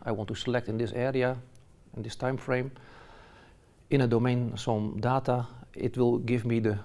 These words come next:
uh, ranges of S F C values that, uh, correspond to that. And then some, uh, maintenance operations to create the structure and drop the structure. This is an encode,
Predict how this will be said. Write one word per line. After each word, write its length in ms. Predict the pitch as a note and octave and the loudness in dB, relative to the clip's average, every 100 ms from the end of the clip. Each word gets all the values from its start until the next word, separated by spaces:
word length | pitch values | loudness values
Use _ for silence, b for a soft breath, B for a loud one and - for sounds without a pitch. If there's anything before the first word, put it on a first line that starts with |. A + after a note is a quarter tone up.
| - C#3 | -8 -8
uh, 240 | A2 G2+ | -4 2
ranges 480 | A#2 F3 E3+ D#3 - | 4 4 2 -2 0
of 200 | C3 A#2 - - | -2 -2 -6 -4
S 140 | B2 A#2 | -2 -2
F 140 | - | 0
C 140 | B2 | 2
values 640 | G#2+ C3+ A#2+ A#2 A#2 - - - | 4 6 8 8 4 -2 -12 -6
that, 320 | A2 A2+ G#2+ B2 A#2+ | -2 -2 -4 -10 -10
uh, 340 | G#2+ G#2+ G#2 A2+ A#2+ - - b b b - - - | -6 -4 -6 -6 -10 -16 -20 b b b -20 -18 2
correspond 460 | B2+ A#2+ - G#2+ | 4 4 2 0
to 100 | G#2 | 0
that. 260 | G2 C3 - b b b b | 0 -2 -8 b b b b
And 100 | A#2+ | 0
then 80 | A#2+ | 2
some, 400 | A2 G#2+ G2+ G2+ - A2 | 2 2 0 -6 -12 -8
uh, 540 | G#2+ G#2 G2+ G2 F#2+ - G2+ G#2 | -6 -6 -6 -8 -8 -10 -12 -4
maintenance 600 | G#2 A#2+ C#3+ C3 B2+ B2 | 2 2 2 2 2 0
operations 560 | C#3 B2 A#2 A2+ A2+ | -2 2 2 0 -6
to 100 | - - - | -8 -16 -4
create 260 | A#2+ A#2+ | 2 4
the 80 | B2+ | 2
structure 440 | B2+ A#2 G#2 A2 G#2 | 0 0 0 -4 -4
and 220 | G#2+ G2+ G2+ b b b b b - | -4 -6 -8 b b b b b 2
drop 300 | A2 A#2 A2+ | 6 6 4
the 80 | G2 | -4
structure. 420 | - F#2 - D3+ - - - - - b b b b b b b b b b b - - - - _ - | -2 -2 -2 -8 -10 -20 -20 -20 -20 b b b b b b b b b b b -20 -20 -20 -20 _ 4
This 160 | D#3 | 6
is 60 | C3 | 8
an 100 | C3 | 4
encode, 500 | A#2+ D#3+ D#3+ F3+ | 4 2 6 6